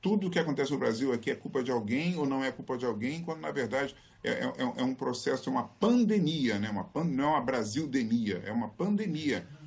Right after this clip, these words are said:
É, e aí se perdeu tudo. E aí, eu, quando, no começo do programa, pra quem não tava acompanhando, o Tim falou uma coisa que acontece até na Europa, que a gente vai voltar provavelmente a falar daqui a pouco, questão da França, que é o seguinte: a Alemanha voltar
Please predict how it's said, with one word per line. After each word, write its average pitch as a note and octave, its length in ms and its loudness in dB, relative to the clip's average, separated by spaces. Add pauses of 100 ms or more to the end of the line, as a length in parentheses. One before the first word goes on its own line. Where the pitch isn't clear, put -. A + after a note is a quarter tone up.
(280)
É, A#2 160 0
e D#3+ 120 2
aí F3 140 2
se F#3+ 160 0
perdeu F3+ 400 4
tudo. - 400 2 (240)
E G#3+ 140 4
aí, A3+ 260 4
eu, C#3 160 0
quando, B2+ 380 2
no A2+ 100 2
começo A#2 340 2
do A2 80 -6
programa, A#2+ 440 -2
pra A#2 100 -4
quem A#2 140 -4
não G#2+ 100 -4
tava A2 200 -2
acompanhando, A2 680 -4 (480)
o B2 100 0
Tim F3 220 0
falou F3 220 2
uma D#3+ 140 4
coisa F#3 220 0
que G#3 60 0
acontece G3+ 500 2
até G3 300 0
na B3+ 80 2
Europa, G3 560 2
que G#2 80 -10
a G#2 60 -4
gente A2+ 180 -2
vai A#2 80 0
voltar G#2+ 360 -4
provavelmente G#2 440 -4
a - 40 -20
falar G#2+ 160 0
daqui G2+ 140 -6
a E2+ 60 -6
pouco, C#3+ 300 -2
questão A#2+ 200 -4
da G2 120 -6
França, - 420 -4 (380)
que A3 80 0
é G#3+ 40 8
o G#3+ 40 4
seguinte: G3 520 -2 (140)
a F#3 120 0
Alemanha G#3+ 580 6
voltar D3 760 2